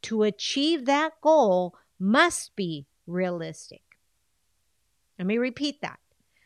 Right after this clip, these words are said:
The goal itself doesn't need to be realistic, but the steps that you take, the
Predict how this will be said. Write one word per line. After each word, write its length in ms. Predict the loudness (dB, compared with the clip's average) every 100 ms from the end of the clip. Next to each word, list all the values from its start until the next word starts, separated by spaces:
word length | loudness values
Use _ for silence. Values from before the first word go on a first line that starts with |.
| _
The 160 | -4 -4 -2
goal 300 | 4 4 4
itself 760 | 0 -4 -2 2 4 2 -2
doesn't 420 | -2 0 0 -4 -2
need 280 | -4 -2
to 80 | -4
be 200 | -2 -2
realistic, 960 | 0 0 2 2 2 -2 -8 -8 -12 _ _ _ -6
but 200 | -4 -2
the 100 | -6
steps 480 | -2 0 0 -2
that 140 | -12 -10
you 260 | -6 -4
take, 680 | -6 -6 -4 -2 -4 -8 _ _ _
the 200 | -10 -10